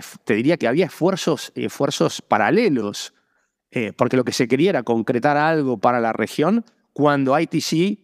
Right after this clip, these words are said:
viene con la idea de queremos invertir, eh, entendemos que existe esta necesidad. Eh, esto viene a colación de, de haber hecho InsurTech, eh, Connect Asia, eh,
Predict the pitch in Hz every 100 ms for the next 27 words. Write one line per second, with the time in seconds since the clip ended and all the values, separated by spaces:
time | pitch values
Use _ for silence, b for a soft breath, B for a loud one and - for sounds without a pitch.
0 | _ - 135 151 165 139 143 135 143 160
1 | 139 135 151 _ - 123 156 - 131 123
2 | 113 - 143 175 - - 104 - 113 117
3 | 120 147 151 - 120 135 - _ _ -
4 | - 143 - 143 143 151 156 165 208 b
5 | b b b _ 127 - _ _ _ _
6 | _ _ _ _ - 127 139 135 143 139
7 | 139 127 120 139 151 131 120 - 120 127
8 | 131 - 117 110 104 - 113 - 101 120
9 | 117 - - - 107 104 - - 50 -
10 | - 117 120 120 - 147 135 - 120 120
11 | - _ _ _ _ _ _ _ _ _
12 | _ - 113 101